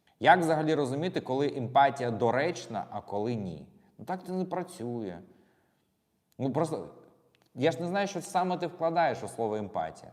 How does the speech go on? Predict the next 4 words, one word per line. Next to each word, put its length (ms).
Доречна 640
вона 280
завжди. 720
Завжди. 720